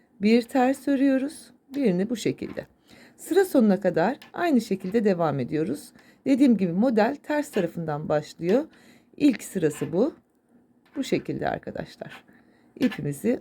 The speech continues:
atlatıyoruz. Üzerinden atlatıyoruz. Bir ters, bir tane ilmeğimizi bu şekilde atlatıyoruz. Bir ters, bakın üzerinde olacak ipimiz.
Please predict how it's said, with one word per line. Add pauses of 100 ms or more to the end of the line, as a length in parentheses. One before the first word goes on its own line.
atlatıyoruz. (1800)
Üzerinden
atlatıyoruz. (160)
Bir
ters, (680)
bir
tane (120)
ilmeğimizi
bu
şekilde (200)
atlatıyoruz. (760)
Bir
ters, (180)
bakın
üzerinde
olacak
ipimiz.